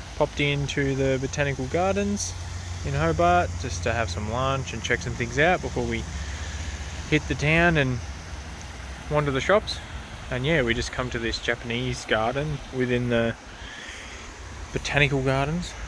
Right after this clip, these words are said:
garden section. And yeah, it's pretty sick.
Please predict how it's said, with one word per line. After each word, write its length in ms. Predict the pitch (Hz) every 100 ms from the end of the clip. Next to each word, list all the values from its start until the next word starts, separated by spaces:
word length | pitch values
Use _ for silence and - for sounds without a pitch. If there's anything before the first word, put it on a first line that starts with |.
| - - - - - - - -
garden 340 | 127 123 123
section. 400 | 120 127 - 185 - - - - -
And 100 | 123
yeah, 140 | 143 127 - -
it's 100 | -
pretty 180 | 139 131
sick. 180 | 170